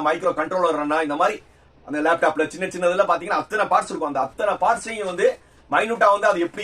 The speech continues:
இருக்கு, அது எப்படி ஃபங்க்ஷன் ஆகுது, அதை எப்படி ப்ரோக்ராம் பண்றது, அது எல்லாமே பத்தி நீங்க வந்து எதுல படிப்பீங்கன்னா எலக்ட்ரானிக்ஸ்ல படிப்பீங்க.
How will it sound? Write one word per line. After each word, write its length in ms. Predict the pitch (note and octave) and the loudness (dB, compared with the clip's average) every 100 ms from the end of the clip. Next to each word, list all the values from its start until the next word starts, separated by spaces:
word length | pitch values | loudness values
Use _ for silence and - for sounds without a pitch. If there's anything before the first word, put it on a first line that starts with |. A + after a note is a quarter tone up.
| F3 | -4
இருக்கு, 200 | E3+ F#3 F3+ | -2 0 2
அது 80 | D#3 D#3+ | 2 -2
எப்படி 180 | D3+ G#3 | -6 -8
ஃபங்க்ஷன் 300 | - - G3 | -8 -6 -2
ஆகுது, 220 | E3 D#3 F#3 - _ _ B2+ | 0 0 -2 -6 _ _ -6
அதை 120 | D3+ E3+ | -4 -4
எப்படி 160 | A#3 G#3 | -4 -2
ப்ரோக்ராம் 300 | G3 G3+ F#3 | 2 4 2
பண்றது, 240 | E3 E3+ D#3+ | 2 2 2
அது 100 | D3 E3 | 0 2
எல்லாமே 260 | A3+ A#3+ A#3+ | 2 4 0
பத்தி 180 | G3+ G3+ | -2 -4
நீங்க 140 | F#3+ F3 | -2 -2
வந்து 120 | G#3 F3+ | -2 -4
எதுல 160 | G#3+ F#3 | -2 -4
படிப்பீங்கன்னா 380 | E3+ E3 G3+ C4 - _ _ - | -4 -2 0 0 -4 _ _ -4
எலக்ட்ரானிக்ஸ்ல 480 | D3+ G3 G#3+ F#3 E3+ D#3 | 0 2 0 0 0 0
படிப்பீங்க. 300 | D#3 D3 | 0 -2